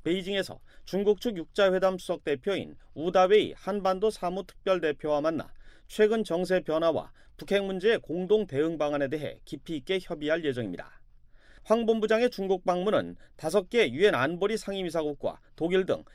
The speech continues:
주요 여섯 개 나라가 최근 이란과 핵 협상을 타결하면서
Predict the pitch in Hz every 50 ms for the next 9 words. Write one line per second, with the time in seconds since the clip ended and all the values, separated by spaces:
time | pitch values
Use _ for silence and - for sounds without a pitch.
0 | - - - - - 190 214 226 190 120 107 135 143 180 180 - - 190 180 165
1 | 165 180 127 87 - - - - - - - - - - 214 214 214 - - -
2 | - - - - 151 165 196 196 196 196 240 214 160 - - 127 - - 220 214
3 | - - 185 202 220 214 - - 190 175 185 175 170 175 185 180 - 95 -